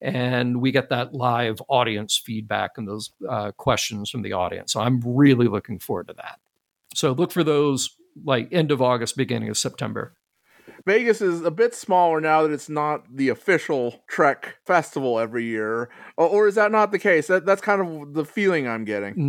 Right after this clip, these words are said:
Speaker 1: No, yeah, not, not smaller at all. I mean, I think they have, like, a hundred and twenty plus guests listed still on the site for this year. And when I was there last year, place was packed.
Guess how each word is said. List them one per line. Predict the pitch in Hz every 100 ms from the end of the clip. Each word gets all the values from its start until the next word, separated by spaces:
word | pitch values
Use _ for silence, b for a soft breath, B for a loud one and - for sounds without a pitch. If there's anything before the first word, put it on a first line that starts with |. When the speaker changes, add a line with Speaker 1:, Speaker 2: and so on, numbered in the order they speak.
| 143
Speaker 1:
No, | 143 160 151
yeah, | 139 147
not, | 131 147 135
not | 139 147 -
smaller | - 156 147 143 131
at | 120
all. | 127 143
I | 117
mean, | 113
I |
think | 110 135
they | 131
have, | 131 120
like, | 123 123
a |
hundred | 113 131 120
and | 120
twenty | - 127 117
plus | 117 131 120 - 127
guests | 117 120 113 - - -
listed | 123 127 - 127 110 107
still | - - 131 127 110 107 _ _ _
on | 123
the | 113
site | - 127 120
for | - 127
this | 113 -
year. | 127 127 123 117
And | 104 101
when | 110
I |
was | 117 117
there | 131 110
last | 107 113 123 -
year, | 135 123 127 123 B B B B _ _
place | 135 131
was | -
packed. | - 156 135 113 -